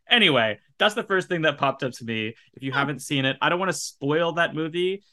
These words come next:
Speaker 1: The hard thing with, I think, so many of these movies is sometimes the twist of so many things is that someone is a doppelganger. And that one, it's pretty clear at the beginning that, like, you're like, "Oh," as soon as they see, like,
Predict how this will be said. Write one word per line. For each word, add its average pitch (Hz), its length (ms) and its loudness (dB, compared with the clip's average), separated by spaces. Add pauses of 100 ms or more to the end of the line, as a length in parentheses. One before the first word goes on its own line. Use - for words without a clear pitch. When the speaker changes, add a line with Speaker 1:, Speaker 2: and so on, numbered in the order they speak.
(480)
Speaker 1:
The 143 100 -4
hard 165 300 -4
thing 180 180 -4
with, 147 140 -8
I 139 80 -4
think, 139 180 -8
so 135 140 -8
many 135 160 -6
of 123 60 -8
these 120 160 -10
movies 123 420 -6
is 113 220 -10 (640)
sometimes 165 800 -2
the 139 160 -6
twist 143 640 -6
of 127 100 -6
so 143 200 -4
many 143 240 -2
things 143 640 -4
is 143 200 -2
that 139 360 2
someone 139 420 -4
is 131 220 0
a 131 40 -2
doppelganger. 160 800 -4 (260)
And 156 180 0
that 151 200 2
one, 156 200 0
it's 143 120 -4
pretty 143 300 -2
clear 131 340 -2
at 127 160 -2
the 123 80 -10
beginning 117 640 -2
that, 113 160 -4
like, 110 220 -6
you're 120 100 -4
like, 113 200 -4
"Oh," 233 200 2
as 120 100 -2
soon 135 120 -2
as 123 120 -4
they 120 100 -2
see, 120 580 -2 (140)
like, 113 260 -6